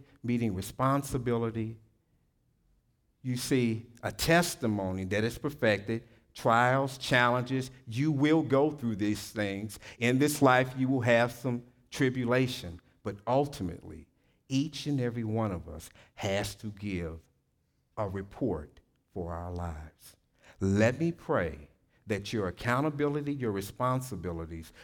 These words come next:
will yield a perfected testimony as only the Holy Spirit and Jesus Christ can do, and that ultimately the report for your life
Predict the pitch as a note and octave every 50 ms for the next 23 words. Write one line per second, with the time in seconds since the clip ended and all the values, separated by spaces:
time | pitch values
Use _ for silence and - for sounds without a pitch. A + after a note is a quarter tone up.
0 | - - G#2+ G2+ G2 G#2 A2+ A2+ A2 G#2 G#2 G#2+ A#2 A2 G#2 G2+ G2+ - G2+ F#2+
1 | G2 - - C3 C3 C3 C3 - D3 C#3+ C#3+ - - C#3 B2 B2+ - - - F#2
2 | F2+ F2+ F2 E2 E2 D#2+ D#2 D2+ - _ _ _ _ _ _ _ _ _ - A#2
3 | G#2+ - A#2+ A2+ A2+ A2+ A2+ A2 G2+ G2+ G2 G#2+ A2 A#2 B2 B2+ B2+ - - C3
4 | B2 A#2+ G#2+ G#2+ G2 G2+ G#2 G#2 G2 A2 A#2 - - - G#2 G#2 G#2 G#2 - -
5 | C#3 C3 A2+ G2+ F#2 E2+ D#2 - - _ _ _ _ _ _ _ - - A2 A2
6 | F#2+ F#2+ F#2 - - A#2 B2 C3 C3+ C3 - G#2+ F#2+ F#2+ - F#2+ F#2+ F#2 E2+ -
7 | - _ _ - G#2+ F#2+ G2+ G2+ G2+ G2+ - - A#2+ A2 G2+ G2 G2+ - - _
8 | - F2 E2 E2 F2 G#2+ A2+ A#2+ C3 C3+ C3 C3+ C#3 C3+ C3+ C3+